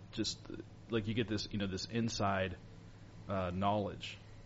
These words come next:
or this, uh, you know, of, of what they were thinking or what they were trying to do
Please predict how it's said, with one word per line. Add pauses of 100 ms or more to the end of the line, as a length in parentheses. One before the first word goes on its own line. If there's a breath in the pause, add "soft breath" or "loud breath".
(240)
or
this,
uh, (800)
you
know,
of,
of (120)
what
they
were
thinking
or
what
they
were
trying
to
do